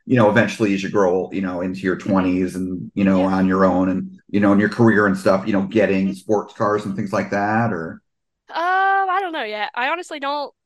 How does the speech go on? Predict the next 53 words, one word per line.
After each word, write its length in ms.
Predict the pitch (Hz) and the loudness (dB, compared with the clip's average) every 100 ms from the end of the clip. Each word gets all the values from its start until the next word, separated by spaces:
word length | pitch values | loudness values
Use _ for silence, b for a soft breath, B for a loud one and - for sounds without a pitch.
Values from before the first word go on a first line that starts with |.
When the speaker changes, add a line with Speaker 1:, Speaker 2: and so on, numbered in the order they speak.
| _ _ - | _ _ -10
Speaker 2:
um, 360 | 220 208 196 | -8 -8 -12
expect 380 | 202 - 262 247 | -16 -6 -6 -4
getting 220 | 254 233 | -8 -8
my 140 | 226 208 | -8 -6
license 380 | 208 214 226 | -8 -8 -14
right 220 | 208 196 214 | -10 -10 -8
away. 380 | 220 220 220 214 | -8 -6 -6 -8
I'm 140 | 214 | -14
kinda 260 | - 226 233 | -12 -12 -10
just 220 | 220 - | -14 -14
gonna 180 | 220 202 | -16 -14
be 140 | 202 | -16
laid 340 | 185 185 202 | -14 -14 -14
back 300 | 190 180 190 | -12 -10 -10
for 100 | - | -12
a 60 | 208 | -12
little. 200 | 220 220 | -10 -8
I 120 | 190 | -8
don't 120 | 214 | -10
have 120 | 233 240 | -10 -10
the 80 | |
desire 520 | 202 196 185 180 202 214 | -14 -14 -10 -10 -10 -14
to 140 | 208 | -16
really 400 | 196 196 185 185 _ | -16 -16 -18 -20 _
jump 280 | - 202 208 | -14 -14 -12
on 160 | 202 | -14
driving 340 | 196 180 190 147 | -10 -10 0 4
Speaker 1:
Oh, 120 | 196 | 4
Speaker 2:
yet. 120 | - | 4
Speaker 1:
okay. 220 | - 92 - - | 0 -2 -8 -8
Speaker 2:
Obviously, 480 | 226 262 262 277 | -8 -8 -10 2
Speaker 1:
Yeah. 200 | 262 135 | 4 4
Speaker 2:
I'll 180 | 120 - _ _ | 0 -8 _ _
do 100 | - | -6
it 100 | 233 | -6
down 220 | - 208 233 | -4 -6 -6
the 80 | |
road, 240 | 185 185 196 | -10 -14 -14
but 260 | 196 185 185 - | -12 -10 -12 -12
I 80 | |
don't 100 | 208 | -12
have 140 | 220 202 | -12 -14
the 80 | 196 | -16
desire 400 | 190 190 180 180 | -14 -12 -10 -12
quite 260 | - 175 | -16 -16
yet, 300 | - 175 226 _ | -14 -16 -16 _
but 220 | - 165 - _ - | -16 -16 -16 _ -18
we'll 80 | 320 | -16
see 120 | 277 | -12
how 120 | 202 | -14
it 80 | 202 | -14
goes. 320 | 180 202 - | -20 -20 -4
Speaker 1:
Gotcha. 520 | - - 165 82 67 | 0 0 -2 -6 -6